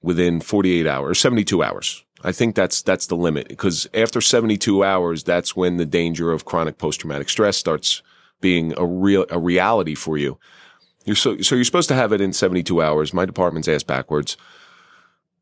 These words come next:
My, my incident happened on a Wednesday. They decided to have a debriefing on a Monday,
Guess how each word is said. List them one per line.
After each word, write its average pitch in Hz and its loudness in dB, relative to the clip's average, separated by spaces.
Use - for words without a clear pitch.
My, 95 0
my 95 2
incident 101 2
happened 95 0
on 92 2
a 80 0
Wednesday. 104 2
They 82 0
decided 85 2
to 80 0
have 78 0
a 78 2
debriefing 82 0
on 76 -2
a 71 -2
Monday, 76 0